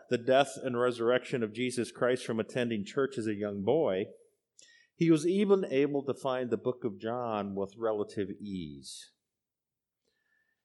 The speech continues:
And after reading and rereading and rereading the story of Nicodemus,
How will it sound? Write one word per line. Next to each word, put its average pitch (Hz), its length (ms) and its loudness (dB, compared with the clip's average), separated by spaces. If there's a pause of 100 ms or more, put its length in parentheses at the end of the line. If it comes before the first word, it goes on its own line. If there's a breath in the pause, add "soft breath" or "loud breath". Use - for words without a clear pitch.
(100)
And 104 120 -4
after 113 400 -2
reading 131 600 -4 (520)
and 90 160 -10
rereading 110 800 -6 (320)
and 87 160 -14
rereading 87 880 -8 (560)
the 95 80 -8
story 113 460 -4
of 98 100 -4
Nicodemus, 98 920 -8